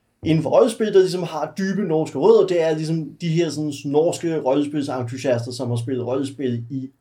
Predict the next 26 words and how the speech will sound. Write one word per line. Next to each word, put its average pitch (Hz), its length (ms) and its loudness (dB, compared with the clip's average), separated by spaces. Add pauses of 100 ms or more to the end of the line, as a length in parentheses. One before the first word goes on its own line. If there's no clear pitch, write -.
årevis, 156 600 2
og - 200 -6
så, 143 300 -2
øh, 123 340 0 (220)
gennem 110 140 -8
halvfemserne 170 420 0
og 143 40 -10
så 147 100 -10
videre, 170 240 4 (320)
og 117 180 -2
de - 40 -2
har 123 80 2
været 151 120 4
igennem 147 260 0
alle 160 180 0
de 147 100 -8
tunge 156 280 -2
systemer, 151 380 -4
ligesom 139 320 -2
vi 180 160 -8
har, 185 200 -4
og - 220 -6
så 170 120 -10
begynder 170 340 0
de, 160 360 -6 (100)
øh, 135 380 0